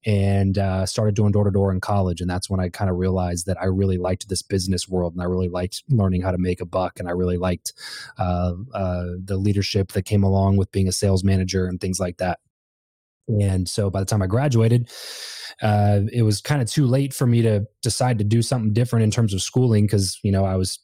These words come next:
twenty, I got, I got married before I graduated, uh, to my high school sweetheart. So we got married, I was twenty-one.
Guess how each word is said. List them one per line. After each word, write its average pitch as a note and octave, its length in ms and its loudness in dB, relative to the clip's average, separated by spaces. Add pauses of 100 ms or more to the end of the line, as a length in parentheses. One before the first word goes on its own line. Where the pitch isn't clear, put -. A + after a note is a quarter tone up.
(140)
twenty, G#2+ 360 0
I G2+ 120 0
got, G#2+ 280 0
I A2+ 100 2
got G#2 160 0
married B2+ 400 4
before A2+ 240 0
I A2 80 2
graduated, F#2+ 600 0 (140)
uh, G2+ 240 -2
to - 120 -4
my F#2 80 0
high F#2+ 120 0
school G2 200 -4
sweetheart. F#2+ 420 -2
So F#2+ 100 -4
we F#2 60 2
got F#2+ 140 0
married, F#2+ 240 2
I - 20 0
was F#2 140 -4
twenty-one. F#2+ 1120 0